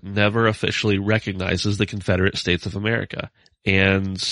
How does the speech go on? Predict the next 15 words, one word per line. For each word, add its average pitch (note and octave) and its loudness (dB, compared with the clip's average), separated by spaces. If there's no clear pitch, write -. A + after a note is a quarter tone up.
the F#2+ -2
number F2+ -4
of F2 -4
stars F#2+ -2
on F2+ -6
the F2+ -2
flag G2 2
doesn't G2+ 0
decline. G2 -2
Uh, E2+ -2
and F2 -4
matter F2+ 0
of F#2 -2
fact, F#2+ 0
they F2+ 2